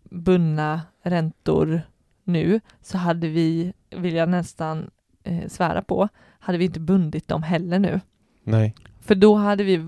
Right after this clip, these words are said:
Speaker 1: valt att ha rörligt och då får vi for-, då vill vi rida med på den här, eh, svängen. Nu är
Speaker 2: Mm.
Speaker 1: vi väldigt nöjda med att vi har bundit dem sedan tidigare.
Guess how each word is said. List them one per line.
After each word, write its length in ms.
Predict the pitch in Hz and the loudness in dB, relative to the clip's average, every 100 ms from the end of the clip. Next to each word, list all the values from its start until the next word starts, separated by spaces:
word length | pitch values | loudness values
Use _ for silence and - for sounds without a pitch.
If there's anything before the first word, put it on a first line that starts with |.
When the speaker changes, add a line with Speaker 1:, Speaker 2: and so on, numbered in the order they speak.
| - | -12
Speaker 1:
valt 560 | - 170 185 196 185 | -8 0 2 2 0
att 100 | 170 | -8
ha 300 | - 185 190 | -6 -2 0
rörligt 560 | 196 190 165 165 247 - | 0 0 0 -2 -4 -6
och 280 | - 170 - | -6 -6 -2
då 180 | 175 190 | 0 0
får 240 | - 202 | -2 -2
vi 100 | 185 | -2
for-, 220 | 185 208 175 | -2 -2 2
då 240 | 196 202 | 4 2
vill 240 | 190 196 | 2 -2
vi 180 | 170 170 | -2 -2
rida 880 | 180 160 151 156 160 156 160 165 160 | 0 -2 -4 -2 -2 -2 -2 -2 -2
med 300 | 156 165 - | -2 -4 -4
på 60 | 170 | -4
den 180 | 160 160 | -2 -4
här, 380 | 160 - 165 165 - _ _ - | -4 -4 -6 -8 -16 _ _ -4
eh, 440 | 180 170 - - - | -4 -4 -6 -8 -10
svängen. 680 | 185 - - 170 147 71 180 - _ _ - | -14 -12 -4 -4 -2 -4 -6 -8 _ _ 0
Nu 120 | 180 | 4
är 40 | 254 | 6
Speaker 2:
Mm. 60 | 294 | 6
Speaker 1:
vi 100 | 294 | 4
väldigt 280 | 247 180 | 4 2
nöjda 340 | 180 175 170 208 | 2 2 2 0
med 140 | 202 | 0
att 80 | 170 | 0
vi 40 | |
har 80 | 170 | -2
bundit 360 | 165 170 160 - | 0 -2 -2 -4
dem 160 | 156 | -4
sedan 180 | 160 160 | -4 -8
tidigare. 800 | - 190 165 160 165 170 175 247 | -4 -2 -2 -4 -6 -4 -2 -2